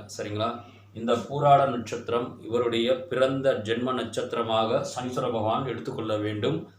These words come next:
இந்த பூராட நட்சத்திரத்தில் இருந்து இவருடைய நட்சத்திரம், அதாவது, தற்பொழுது என்ன நட்சத்திரங்கள்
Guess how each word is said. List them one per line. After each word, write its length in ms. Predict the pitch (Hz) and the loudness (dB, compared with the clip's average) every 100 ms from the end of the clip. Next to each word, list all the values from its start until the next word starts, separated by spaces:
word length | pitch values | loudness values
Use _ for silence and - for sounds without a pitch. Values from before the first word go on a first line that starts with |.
| _ _ _ - | _ _ _ -6
இந்த 260 | 151 160 143 | 0 2 0
பூராட 440 | 147 170 175 175 165 | 2 12 12 12 12
நட்சத்திரத்தில் 720 | 156 151 - 147 143 139 131 131 | 8 2 0 0 -2 -4 -4 -2
இருந்து 340 | 139 143 151 175 175 175 - _ _ 107 | -2 0 2 2 0 -8 -16 _ _ -4
இவருடைய 460 | 135 160 160 156 135 | 6 8 8 6 4
நட்சத்திரம், 640 | 127 127 160 - 143 131 110 - | 2 2 0 2 2 2 -2 -4
அதாவது, 540 | 117 127 131 131 135 123 82 - _ _ _ - | 4 6 6 4 0 0 -2 -10 _ _ _ 2
தற்பொழுது 520 | 139 - 160 165 147 | 4 4 4 6 6
என்ன 260 | 135 139 160 | 4 4 4
நட்சத்திரங்கள் 680 | 151 143 - 143 131 131 | 2 2 0 0 0 0